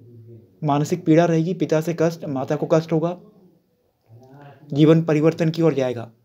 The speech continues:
मकर राशि, पराक्रम में वृद्धि होगी, आंखों में कष्ट, रोग, ऋण, शत्रुओं पर विजय होगी, खर्चा में वृद्धि होगी। कुंभ राशि,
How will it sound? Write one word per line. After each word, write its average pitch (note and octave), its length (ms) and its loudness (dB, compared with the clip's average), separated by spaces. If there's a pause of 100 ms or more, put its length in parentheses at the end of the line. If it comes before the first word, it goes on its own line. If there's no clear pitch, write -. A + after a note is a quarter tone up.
(400)
मकर D3 300 -2
राशि, C#3 380 -6 (2250)
पराक्रम D3 360 0
में F3+ 120 0
वृद्धि D3+ 240 -2
होगी, F3 340 -4 (100)
आंखों C#3+ 220 -2
में E3 200 0
कष्ट, F3 280 -2 (460)
रोग, D#3 480 2
ऋण, D#3+ 200 0
शत्रुओं E3 360 -2
पर D#3+ 100 0
विजय D3 140 0
होगी, E3 320 0 (320)
खर्चा D3 300 2
में E3+ 80 -2
वृद्धि D3 220 -2
होगी। B2 300 -2 (420)
कुंभ E3+ 180 2
राशि, C3+ 480 -2